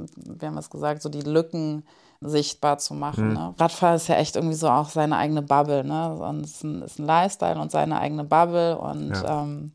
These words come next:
Speaker 1: da versuchen wir Männlein wie Weiblein echt irgendwie dann auch freundlich aufzuzeigen, was so die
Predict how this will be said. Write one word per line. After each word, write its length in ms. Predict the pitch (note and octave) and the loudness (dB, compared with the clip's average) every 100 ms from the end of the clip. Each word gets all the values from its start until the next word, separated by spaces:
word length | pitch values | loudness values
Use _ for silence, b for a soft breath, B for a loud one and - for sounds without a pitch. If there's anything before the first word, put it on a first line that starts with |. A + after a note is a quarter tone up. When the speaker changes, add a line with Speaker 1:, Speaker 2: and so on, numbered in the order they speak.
| - | 0
Speaker 1:
da 120 | C#3+ | 0
versuchen 540 | - D3+ D#3+ D#3+ D#3+ | 2 0 -2 -4 -4
wir 140 | D#3 D3+ | -2 0
Männlein 440 | D#3+ E3+ E3+ D#3+ | 0 0 0 0
wie 140 | D3+ D#3 | -2 -2
Weiblein 600 | D3+ D#3 - D3 D#3 - | -2 0 -2 -2 -4 -8
echt 300 | D3+ D3 - | -10 -10 -8
irgendwie 480 | D3+ D3+ D3+ D3 D3 | -8 -6 -8 -8 -6
dann 220 | D3+ D3+ | -6 -4
auch 320 | D3 D3 - b b b b b b | -4 -4 -6 b b b b b b
freundlich 540 | - - E3 D#3+ D3+ - | -4 2 2 2 -2 0
aufzuzeigen, 720 | D#3 - D3+ - C#3+ D3 D3+ | -2 -4 -8 -4 -2 -2 -6
was 180 | C3 - | -6 -6
so 80 | |
die 340 | D3 D3 D3 | -6 -4 -4